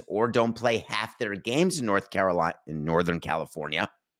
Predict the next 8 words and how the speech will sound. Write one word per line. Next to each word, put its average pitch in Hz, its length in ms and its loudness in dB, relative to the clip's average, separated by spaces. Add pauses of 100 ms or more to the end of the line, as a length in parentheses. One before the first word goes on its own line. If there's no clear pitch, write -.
(720)
then 104 200 2
the 113 80 -2
T 104 200 -6
V 101 140 0
deal 82 200 -6
goes 82 240 -2
away. 131 300 2 (1120)
But 185 600 2